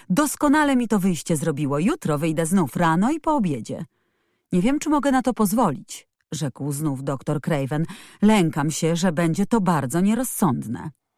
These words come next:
„Byłoby bardzo nierozsądne chcieć mnie zatrzymać w domu”, powiedział Colin zupełnie poważnie. „Tak czy owak, pójdę”. Nawet Mary zauważyła, że jedną z głównych właściwości Colina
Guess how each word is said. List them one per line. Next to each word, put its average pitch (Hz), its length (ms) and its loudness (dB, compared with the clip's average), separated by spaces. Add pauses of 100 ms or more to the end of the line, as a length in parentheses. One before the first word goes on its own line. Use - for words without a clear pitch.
(320)
„Byłoby 175 300 2
bardzo 185 360 2
nierozsądne 151 800 0
chcieć - 300 -6
mnie 139 140 0
zatrzymać 208 460 -2
w 254 40 -2
domu”, 175 380 0 (360)
powiedział 147 380 -2
Colin 147 340 0
zupełnie 131 420 -2
poważnie. 131 480 -6 (260)
„Tak 277 160 -4
czy 269 120 0
owak, - 480 -2
pójdę”. 170 380 -2 (840)
Nawet 233 260 0
Mary 147 300 0
zauważyła, 139 640 -4 (300)
że 175 140 0
jedną 160 300 0
z 143 80 -8
głównych 156 460 -4
właściwości 151 680 -4
Colina 151 500 0